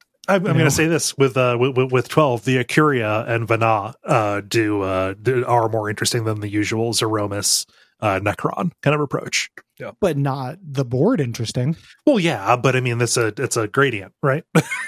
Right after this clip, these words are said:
Speaker 2: Yeah, it's, it, it could be not as bad as Zeromus while still not being, you know, what I really, really want from an alien presence,
Speaker 1: Yeah.
Speaker 2: you know? Uh, and Control does a really great job
Speaker 1: Mm-hmm.
Speaker 2: of having a, uh,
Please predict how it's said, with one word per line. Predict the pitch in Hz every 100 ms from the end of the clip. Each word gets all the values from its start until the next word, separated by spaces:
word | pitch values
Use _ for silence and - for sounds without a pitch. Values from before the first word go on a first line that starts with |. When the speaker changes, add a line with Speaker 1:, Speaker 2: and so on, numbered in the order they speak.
| -
Speaker 2:
Yeah, | 254 131
it's, | 170 220
it, | 190
it | 208 208
could | 233
be | 190 220
not | 185 180
as | 170
bad | 147 147
as | 139 127
Zeromus | 131 131 127 117 -
while | 135 127
still | - 135
not | 127 131
being, | 131 123 123 120 _ _ _ _ _
you | 156
know, | 139
what | 139 151
I |
really, | 147 156 160 165 156
really | 170 160
want | 143 135
from | 135
an | 147
alien | 131 123 123 117 117 113 _ -
presence, | - 143 - 139 -
Speaker 1:
Yeah. | 135
Speaker 2:
you |
know? | 127 123 127 - - - - - -
Uh, | 139 131 131 139
and | - 165
Control | 156 160 196 180
does | 156
a | 135
really | 135 123
great | 135
job | 139 135 156 - _ _ _ 165
Speaker 1:
Mm-hmm. | 143
Speaker 2:
of |
having | 113 131 127 127
a, | 127 123 127
uh, | 147 127 127 127